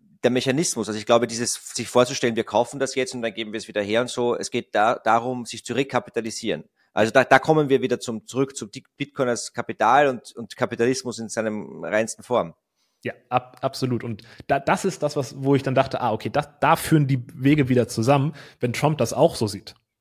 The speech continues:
Speaker 2: dass es eine, äh, dass es als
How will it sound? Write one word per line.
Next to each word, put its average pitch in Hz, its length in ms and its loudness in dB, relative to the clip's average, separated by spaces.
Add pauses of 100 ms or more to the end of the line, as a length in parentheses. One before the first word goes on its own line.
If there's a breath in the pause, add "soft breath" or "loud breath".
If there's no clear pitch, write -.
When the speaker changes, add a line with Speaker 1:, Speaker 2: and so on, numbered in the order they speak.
(140)
Speaker 2:
dass 110 180 -4
es - 160 -10
eine, 104 220 -8
äh, 90 760 -12
dass - 220 -8
es - 80 -12
als - 400 -8